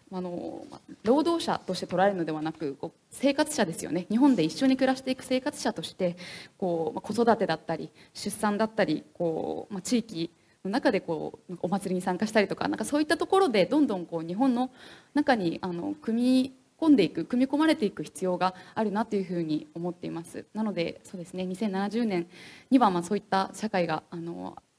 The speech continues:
あるといいなというふうに期待をしているところです。はい。ですし、そういう社会を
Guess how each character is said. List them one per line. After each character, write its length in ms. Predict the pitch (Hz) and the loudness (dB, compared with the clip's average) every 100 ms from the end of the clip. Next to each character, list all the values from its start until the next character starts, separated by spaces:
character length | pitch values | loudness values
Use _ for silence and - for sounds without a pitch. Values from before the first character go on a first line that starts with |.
| _ _ _ _ | _ _ _ _
あ 80 | - | -2
る 80 | 185 | -2
と 160 | 165 151 | -2 0
い 140 | 214 | 2
い 20 | |
な 120 | 190 233 | 2 0
と 160 | 185 | 0
い 120 | 165 | 0
う 20 | 170 | -2
ふ 80 | |
う 60 | 175 | -2
に 180 | 156 - | -4 -8
期 80 | - | -10
待 180 | 170 160 | -8 -6
を 160 | 160 160 | -8 -10
し 100 | - | -14
て 100 | - | -14
い 60 | 165 | -14
る 60 | |
と 100 | - | -16
こ 120 | 170 165 | -20 -20
ろ 100 | 165 | -16
で 160 | 165 | -14
す。 160 | - - _ _ | -12 -14 _ _
は 100 | - | -18
い。 80 | 175 _ _ - | -18 _ _ -6
で 60 | 208 | -4
す 100 | 214 | -4
し、 80 | |
そ 140 | 175 214 | -2 2
う 20 | |
い 80 | 214 | 2
う 40 | |
社 120 | 220 | 2
会 180 | 247 214 | 4 4
を 100 | 165 | 4